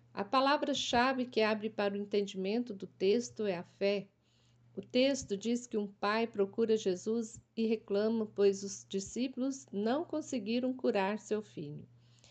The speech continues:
E os próprios discípulos parecem não entender por que não conseguiram curar o menino.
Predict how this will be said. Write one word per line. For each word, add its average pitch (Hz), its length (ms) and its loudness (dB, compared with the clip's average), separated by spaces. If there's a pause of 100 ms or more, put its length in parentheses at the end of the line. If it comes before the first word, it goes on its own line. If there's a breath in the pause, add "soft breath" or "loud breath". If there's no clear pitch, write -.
(220 soft breath)
E 254 80 2
os 269 120 -2
próprios 320 460 4
discípulos 240 680 -2
parecem 226 520 2
não 226 200 2
entender 233 460 2
por 226 180 -4
que - 180 -2
não 220 180 0
conseguiram 214 680 -2
curar 190 340 -2
o 185 60 -4
menino. 147 440 -8